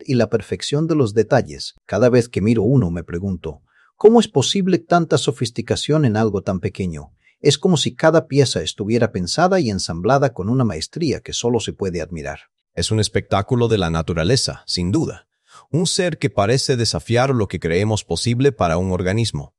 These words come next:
Speaker 2: desde su vuelo milimétrico hasta su corazón, que late a mil por hora, y su lengua que succiona el néctar con precisión quirúrgica.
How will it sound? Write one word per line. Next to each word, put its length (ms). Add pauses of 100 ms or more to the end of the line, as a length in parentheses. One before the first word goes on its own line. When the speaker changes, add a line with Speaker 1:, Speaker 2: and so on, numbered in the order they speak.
(120)
Speaker 2:
desde 300
su 180
vuelo 280
milimétrico 680
hasta 220
su 140
corazón, 600 (240)
que 140
late 380
a 60
mil 280
por 200
hora, 420
y 100
su 160
lengua 360
que 120
succiona 420
el 140
néctar 360
con 200
precisión 560
quirúrgica. 720